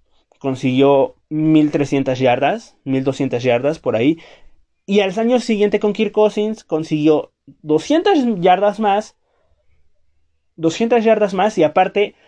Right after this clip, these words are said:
seis, seis o cinco touchdowns más de los que tenía. Ah, Adam, Stephon Diggs, obviamente con este, con Josh Allen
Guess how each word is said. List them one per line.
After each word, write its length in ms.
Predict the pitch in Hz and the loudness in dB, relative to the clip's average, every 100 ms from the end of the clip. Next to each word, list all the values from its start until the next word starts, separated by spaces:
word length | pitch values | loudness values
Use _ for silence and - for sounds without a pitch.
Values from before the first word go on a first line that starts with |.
| _ | _
seis, 680 | - - 180 190 165 - - _ _ _ _ | -20 -2 0 0 -2 -10 -20 _ _ _ _
seis 280 | - 185 202 | -6 -2 -2
o 60 | 190 | -4
cinco 340 | 190 185 175 | -4 -2 2
touchdowns 500 | 165 165 160 156 - | 0 2 0 0 -2
más 220 | 147 143 | -2 -2
de 80 | 147 | -2
los 160 | 120 - | -4 -4
que 80 | |
tenía. 460 | 117 117 143 156 151 - - _ _ | -6 0 2 2 -2 -10 -20 _ _
Ah, 360 | - 127 123 - | -6 -2 -2 -4
Adam, 300 | 147 147 156 143 _ _ _ _ | 0 0 0 -4 _ _ _ _
Stephon 460 | 147 - 151 180 196 | -16 -10 -2 0 0
Diggs, 320 | 180 180 - | 0 0 -2
obviamente 380 | - 170 160 151 | -2 0 2 0
con 160 | 139 131 | -2 -4
este, 320 | 131 139 107 | -4 -6 -4
con 180 | 123 123 | -4 -2
Josh 240 | 143 - | -2 0
Allen 260 | 135 131 | 0 0